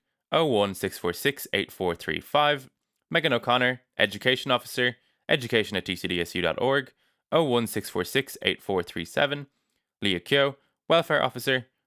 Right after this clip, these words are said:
welfare at T C D S U dot org, oh one six four six eight four three seven. Philly Holmes, Communications and Marketing Officer, communications at T C D S U dot org, oh one six four six eight four three five.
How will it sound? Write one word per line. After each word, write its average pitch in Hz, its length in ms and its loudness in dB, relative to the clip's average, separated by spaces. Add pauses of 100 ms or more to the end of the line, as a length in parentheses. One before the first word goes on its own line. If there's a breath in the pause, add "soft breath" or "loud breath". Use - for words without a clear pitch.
welfare 151 400 2
at 135 180 0
T 117 140 0
C - 100 -6
D 104 160 2
S - 160 -4
U 95 60 -2
dot 87 160 0
org, 143 320 0 (340)
oh 147 140 4
one 104 300 2
six - 240 -6
four 87 120 -2
six - 380 -4
eight 90 140 0
four 90 200 -2
three 85 220 -6
seven. 135 400 -2 (560)
Philly 98 200 2
Holmes, 143 420 0 (260)
Communications 117 540 0
and 143 120 4
Marketing 98 380 2
Officer, 90 380 -4 (260)
communications 98 560 -2
at 135 160 2
T 101 140 -4
C 92 120 -8
D 87 140 -2
S 82 140 -8
U 87 80 -2
dot 82 160 0
org, 117 340 -2 (380)
oh 151 100 4
one 113 320 2
six - 240 -8
four 87 140 -4
six - 420 -4
eight 87 180 0
four 85 260 -2
three 85 260 -6
five. 139 420 -2